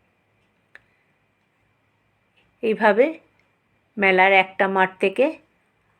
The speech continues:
আর একটা মাঠের দিকে আমরা যাচ্ছি। দেখুন সামনেটা কতটা ভিড়। এই যে অনুষ্ঠান চলছে,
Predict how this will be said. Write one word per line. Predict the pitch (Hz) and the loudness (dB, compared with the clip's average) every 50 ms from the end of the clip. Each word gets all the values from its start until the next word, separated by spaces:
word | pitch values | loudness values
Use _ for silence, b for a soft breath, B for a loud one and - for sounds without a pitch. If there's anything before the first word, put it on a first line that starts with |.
| _ _ - | _ _ -2
আর | 196 196 | 0 0
একটা | 190 190 190 - 196 190 | 0 0 0 -2 -2 0
মাঠের | 190 180 175 - 214 202 190 190 | 0 0 -2 -2 -4 -8 -8 -6
দিকে | 190 202 190 - 208 196 185 | -6 -6 -4 0 0 0 0
আমরা | 185 190 240 320 - - _ _ _ - 202 | 0 0 -2 -2 -4 -8 _ _ _ -18 -8
যাচ্ছি। | 180 214 190 170 165 - - - - 190 170 - - _ _ _ _ _ _ _ _ _ _ _ _ _ _ _ _ _ _ _ _ _ _ _ _ _ _ _ _ _ _ b b b b b b b b b b b b b b 208 | -2 0 0 0 -2 -4 -12 -14 -12 -12 -12 -12 -16 _ _ _ _ _ _ _ _ _ _ _ _ _ _ _ _ _ _ _ _ _ _ _ _ _ _ _ _ _ _ b b b b b b b b b b b b b b -8
দেখুন | 196 185 190 233 240 277 269 269 - | -8 -6 -6 -6 -8 -8 -10 -6 -2
সামনেটা | 247 196 185 180 180 175 196 226 - - _ _ _ _ _ _ _ _ - | -2 0 0 0 -2 -4 -4 -6 -6 -8 _ _ _ _ _ _ _ _ -10
কতটা | - 190 - - 185 202 196 190 | -8 -8 -6 -4 -2 0 0 0
ভিড়। | 190 208 233 269 269 - _ _ _ _ _ _ _ _ _ _ _ _ _ _ _ - | 0 -2 -6 -6 -8 -12 _ _ _ _ _ _ _ _ _ _ _ _ _ _ _ -10
এই | 202 196 | -8 -6
যে | 185 196 208 | -2 0 0
অনুষ্ঠান | 202 196 196 202 208 202 - - 226 208 208 208 | 0 0 0 -2 -4 -6 -6 -8 -6 -6 -6 -4
চলছে, | 202 226 202 196 196 196 - - | -2 0 0 0 -2 -4 -4 -6